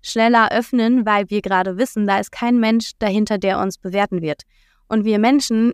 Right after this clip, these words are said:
haben ja ein, ein großes Hauptmotiv im Leben. Es gibt mehrere Motive, aber eins der größten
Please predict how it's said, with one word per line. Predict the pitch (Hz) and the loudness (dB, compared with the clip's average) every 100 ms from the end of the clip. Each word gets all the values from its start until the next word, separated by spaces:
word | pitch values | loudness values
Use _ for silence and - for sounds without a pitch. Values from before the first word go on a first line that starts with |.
| - | -2
haben | 220 220 | -2 -2
ja | 208 | -2
ein, | - 208 233 247 247 _ _ _ _ - | -2 0 0 0 0 _ _ _ _ -8
ein | 226 226 233 | -2 0 0
großes | 220 220 226 220 | 0 -2 -2 -4
Hauptmotiv | - 220 - 202 - 202 185 | -2 -2 -2 -6 -4 -6 -4
im | 196 | -2
Leben. | 190 196 240 294 277 | 0 0 0 -2 -4
Es | 214 | -8
gibt | 202 - | -8 -2
mehrere | 208 208 196 190 | -2 0 -2 -2
Motive, | 190 - 220 208 247 247 | -2 -4 -4 0 2 2
aber | 202 202 | 2 0
eins | 208 220 - | 0 -2 -4
der | 214 | -6
größten | 208 226 - 226 214 | -2 -2 -2 -2 -2